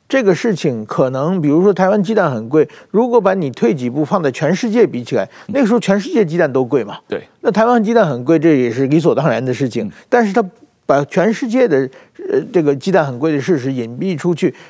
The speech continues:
Speaker 1: 只，只比较台湾的和过去，
Speaker 2: 嗯。
Speaker 1: 这样的话就容易变成这个认知作战的。另外一个，呃，就是说，比如说治安不好，治安不好的话，他举几个具-，这个恶性的治安的事件，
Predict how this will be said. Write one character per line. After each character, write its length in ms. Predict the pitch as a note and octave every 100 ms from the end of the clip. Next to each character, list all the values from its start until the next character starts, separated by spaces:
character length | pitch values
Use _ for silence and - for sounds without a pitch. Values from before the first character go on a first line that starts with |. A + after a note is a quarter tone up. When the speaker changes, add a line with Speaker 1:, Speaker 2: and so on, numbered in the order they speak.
| _
Speaker 1:
只， 260 | D3+ D3 C#3+
只 220 | - G#3+
比 240 | A3+ D#3
较 160 | B2+ D#3+
台 240 | - D3+
湾 200 | D#3 E3
的 160 | D#3+ F#2+ -
和 120 | E3
过 200 | D3+ D#3+
去， 260 | - F3 - _ _ -
Speaker 2:
嗯。 100 | -
Speaker 1:
这 80 |
样 120 | B3 F3+
的 40 |
话 160 | D#3 D#3
就 180 | C#3 B2+ -
容 200 | C3+ D3
易 140 | D3 - _
变 160 | - C#3+
成 160 | B2+ B2
这 100 | B2+
个 60 |
认 140 | A#2+ B2
知 60 |
作 160 | A2+ A#2+
战 180 | A2 G#2
的。 120 | G2 - -
另 120 | - B3
外 140 | B3
一 100 | G3+
个， 260 | F3+ E3 A2+ - -
呃， 480 | C3 C3+ C3 C3
就 160 | C3+ F#3
是 160 | D3 C#3
说， 800 | D#3+ D#3+ D#3+ D#3 D2+ - - - - - - - - - - A3
比 80 | G3
如 80 | D3+
说 80 | G3
治 180 | F#3
安 200 | G#3+ F#3+
不 100 | G3
好， 220 | D#3 - - _ -
治 80 | -
安 140 | C4+
不 100 | C4+
好 160 | A#3+ D#3+
的 80 | C3+
话， 160 | F3 - -
他 100 | -
举 180 | B3 G#3+
几 160 | A3 G3
个 80 | C#3
具-， 260 | - G3+ D#3+
这 80 | E3
个 100 | E3
恶 160 | E3+ G3
性 200 | - E3+
的 100 | C3
治 140 | B2+
安 180 | D3+ C#3
的 220 | C#3 B2+
事 200 | A#2 -
件， 280 | C3+ D3 G#2+